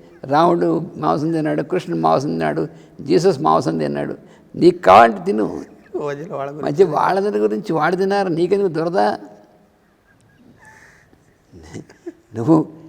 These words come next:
Speaker 1: నీకు యోగ సాధన కావాలంటే పనికిరాదన్నారు, అంతేగాని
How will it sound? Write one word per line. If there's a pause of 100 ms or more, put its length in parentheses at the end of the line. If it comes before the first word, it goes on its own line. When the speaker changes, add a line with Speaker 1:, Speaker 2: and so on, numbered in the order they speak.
(140)
Speaker 1:
నీకు
యోగ
సాధన
కావాలంటే
పనికిరాదన్నారు, (120)
అంతేగాని